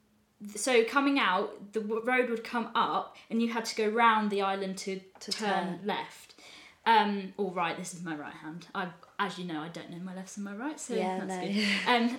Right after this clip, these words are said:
Speaker 1: luckily I did for that day. But he went down the up way.
Speaker 2: Oh, this is the driver
Speaker 1: This is
Speaker 2: in front
Speaker 1: the
Speaker 2: of you.
Speaker 1: driver in front
Speaker 2: Yeah.
Speaker 1: of me. So he blocked the arrow on the island saying I had to go round. So I didn't
Speaker 2: Oh.
Speaker 1: realise I had to go round 'cause I don't think I'd been there before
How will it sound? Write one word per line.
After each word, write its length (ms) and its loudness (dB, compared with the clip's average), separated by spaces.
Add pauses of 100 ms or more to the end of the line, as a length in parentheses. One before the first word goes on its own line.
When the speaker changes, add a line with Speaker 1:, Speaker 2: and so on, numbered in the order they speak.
Speaker 1:
luckily 340 6
I 100 4
did 180 2
for 120 -8
that 160 -4
day. 300 -4 (340)
But 160 4
he 360 2
went 320 2
down 500 4 (120)
the 180 2
up 300 0
way. 440 -4 (140)
Speaker 2:
Oh, 160 6
this 240 2
is 100 -6
the 260 6
driver 180 4
Speaker 1:
This 40 2
is 80 0
Speaker 2:
in 60 -4
front 180 2
Speaker 1:
the 60 0
Speaker 2:
of 40 -6
you. 80 -4
Speaker 1:
driver 300 4
in 60 -2
front 260 0
Speaker 2:
Yeah. 60 -8
Speaker 1:
of 60 -10
me. 320 -8 (240)
So 160 2
he 280 6
blocked 360 -2
the 140 0
arrow 320 6
on 100 0
the 120 -4
island 380 0
saying 240 -2
I 60 -6
had 140 -8
to 80 -20
go 120 2
round. 260 4
So 160 4
I 140 10
didn't 180 4
Speaker 2:
Oh. 40 -2
Speaker 1:
realise 460 6
I 60 -4
had 140 -4
to 80 -12
go 100 0
round 260 2
'cause 100 -4
I 100 -2
don't 280 2
think 340 0
I'd 180 2
been 260 -2
there 160 2
before 440 4